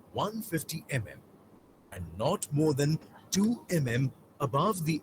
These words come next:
upper edge of the cup. The flash point is taken as the temperature read on the thermometer when a flash first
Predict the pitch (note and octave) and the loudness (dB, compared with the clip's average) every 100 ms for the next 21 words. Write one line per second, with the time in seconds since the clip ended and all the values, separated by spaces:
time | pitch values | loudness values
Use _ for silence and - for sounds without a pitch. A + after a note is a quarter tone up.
0 | - D3+ - F#3 D3+ B2+ - A#2 A#2 A#2 | -2 -2 0 0 0 -2 -2 -6 -6 -6
1 | F#2+ - - - - - - - - - | -8 -12 -20 -20 -20 -20 -20 -20 -20 -20
2 | - - - - - - - - - - | -20 -20 -20 -20 -20 -20 -20 -20 -20 -20
3 | - - - - F3 B3+ - - E3 F3 | -20 -14 -10 -6 -2 0 -2 0 2 2
4 | F#3+ - C#3+ - F3 C3+ - A2+ B2 - | 0 -2 2 2 2 0 -2 -4 -4 -6
5 | - - C#3+ C#3 - C#3 B2+ E3+ G#3 G#3+ | -12 -4 -2 -2 -2 -2 0 0 0 0
6 | C3+ G#2+ C#3+ C3+ - - - - G3 B3 | 0 2 4 2 -2 -14 -14 -2 0 2
7 | A3+ - B2+ A#2+ F3 D3+ - F#2 - - | 0 -2 -4 0 2 2 -2 -2 -4 -6
8 | - - - F2+ F#2 - - B2+ E3 F3 | -18 -20 -12 -10 -10 -8 0 2 4 2
9 | - - - - E3 G#3+ - | -2 -12 -20 0 2 4 4